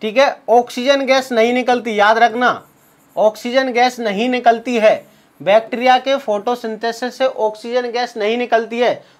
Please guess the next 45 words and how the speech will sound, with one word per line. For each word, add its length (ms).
बैक्टीरिया 600
में 100
only 460
पीएस 380
सिस्टम 340
फर्स्ट 320
अकेला 320
वर्क 240
करता 340
है, 180
याद 240
रखना, 360
बैक्टीरिया 500
के 100
अंदर 280
only 320
पीएस 380
सिस्टम 360
फर्स्ट 300
अकेला 320
वर्क 220
करता 280
है, 220
जिसका 360
रिएक्शन 500
सेंटर 360
होता 200
है 80
पी 220
आठ 220
सौ 140
नब्बे, 380
जो 140
कि 120
इंफ्रारेड 680
लाइट 300
का 120
इस्तेमाल 420
करता 360
है। 180
कौन 200
सी 140
लाइट 320
का? 260
इंफ्रारेड, 680